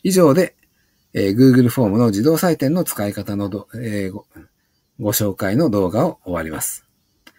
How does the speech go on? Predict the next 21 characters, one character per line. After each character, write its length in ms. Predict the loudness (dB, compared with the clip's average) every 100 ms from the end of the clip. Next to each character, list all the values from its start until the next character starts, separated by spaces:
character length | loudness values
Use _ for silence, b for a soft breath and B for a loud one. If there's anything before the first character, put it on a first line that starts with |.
| b b -10
え 100 | -4
ー、 40 |
皆 140 | 0 0
様 220 | 0 -4
ご 140 | -4
視 80 | 0
聴 180 | 4 4
ど 120 | 6
う 20 |
も 160 | 4 2
あ 60 | 0
り 80 |
が 80 | 0
と 80 | 2
う 20 |
ご 60 | 2
ざ 100 | 2
い 40 |
ま 80 | 0
し 80 | 0
た。 180 | -4